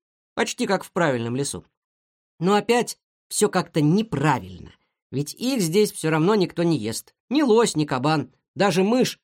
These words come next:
увидев, как гриб ползёт по траве в поисках червячка,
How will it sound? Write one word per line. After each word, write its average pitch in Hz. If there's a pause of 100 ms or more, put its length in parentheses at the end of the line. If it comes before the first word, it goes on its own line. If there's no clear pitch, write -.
(160)
увидев, 156
как 147
гриб 151 (320)
ползёт 143
по 101
траве 151
в -
поисках 151
червячка, 127